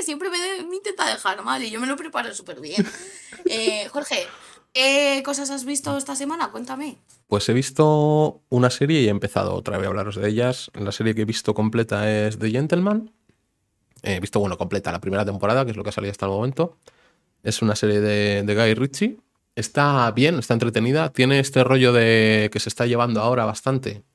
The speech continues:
Speaker 2: y que me agrada, de hacer como thriller, pero medio comedia, sin tomarse en serio.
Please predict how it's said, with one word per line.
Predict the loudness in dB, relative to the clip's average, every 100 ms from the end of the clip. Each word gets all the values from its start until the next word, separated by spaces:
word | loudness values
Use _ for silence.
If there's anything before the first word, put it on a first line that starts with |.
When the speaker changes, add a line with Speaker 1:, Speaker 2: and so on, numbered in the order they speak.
| -16
Speaker 2:
y | -4
que | 0
me | 2
agrada, | 4 6 4 0 _ _ -20 -20 _ -10
de | 0 0
hacer | 4 6 8 6 4
como | 0 0 0
thriller, | 0 2 4 2 0 -4 _ _ -2
pero | 2 2 2
medio | 0 0 -2
comedia, | 0 0 2 2 2
sin | -2 -6
tomarse | -4 -4 -2 -2
en |
serio. | -2 -2 -2